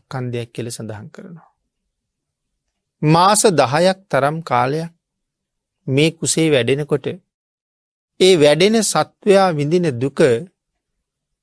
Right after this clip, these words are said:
භාග්‍යතුන් වහන්සේ පැහැදිලි කරපු තැන් අභිධර්ම පිටකේ තියෙනවා.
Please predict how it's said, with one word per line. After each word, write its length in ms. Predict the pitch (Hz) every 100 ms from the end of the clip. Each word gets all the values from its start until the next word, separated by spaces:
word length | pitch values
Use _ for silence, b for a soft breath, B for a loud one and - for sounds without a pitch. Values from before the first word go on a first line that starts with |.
| _ _ _ -
භාග්‍යතුන් 460 | 131 131 131 147
වහන්සේ 340 | 131 131 170 247 392 _ _ _ _ _ _ _ -
පැහැදිලි 340 | 113 120 131
කරපු 280 | 151 123 120
තැන් 240 | - 123 170 _ _ _ _ _ _
අභිධර්ම 480 | - 135 165 175 175
පිටකේ 380 | 165 165 160 214
තියෙනවා. 380 | 208 190 - _